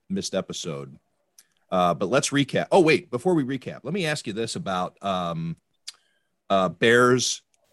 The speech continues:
Wait, let me double check that I'm talking about the right game. Bears, Packers. Um, let me pull it up here on Vegas Insider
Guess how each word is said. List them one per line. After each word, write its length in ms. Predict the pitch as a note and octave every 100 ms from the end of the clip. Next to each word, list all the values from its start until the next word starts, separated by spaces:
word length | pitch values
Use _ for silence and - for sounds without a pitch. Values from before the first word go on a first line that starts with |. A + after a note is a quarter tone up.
| _ _ -
Wait, 200 | F2+ -
let 120 | A2+
me 60 |
double 260 | A2 A2 G2+
check 240 | - G2
that 100 | -
I'm 80 | F2+
talking 300 | - F2+ F#2
about 200 | D#2+ E2
the 80 | F2
right 240 | E2 E2
game. 300 | - E2 D2 - -
Bears, 360 | G#2+ B2 B2+
Packers. 1080 | - - A2+ A2 - D#2+ D2 E2 E2 - - _ _ _ _ _ _ _ _ _ _ _ _ -
Um, 720 | G#2 G2+ G2 G2 G2 G2 F#2 _ _ _ _ _ _ _ _ _ _ _ _ -
let 100 | G#2
me 60 | G#2
pull 260 | - B2+
it 80 | G#2
up 180 | G2 -
here 160 | G2+ F2
on 140 | E2+
Vegas 400 | F2+ F2+ F2 -
Insider 880 | E2+ D#2+ - F2 E2+ D#2 D2+ C#2+